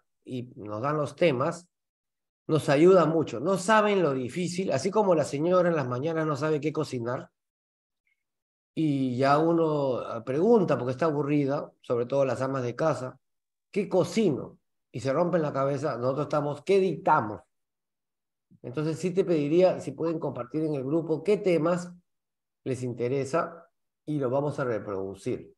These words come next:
La información la tenemos al cien por ciento. Es simplemente extraerla, procesarla, acomodarla y sobre todo evaluarla, porque no queremos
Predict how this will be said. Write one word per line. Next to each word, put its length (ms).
La 200
información 840
la 120
tenemos 400
al 140
cien 280
por 180
ciento. 420
Es 180
simplemente 840
extraerla, 1040
procesarla, 1120
acomodarla 720
y 40
sobre 260
todo 260
evaluarla, 800
porque 400
no 180
queremos 560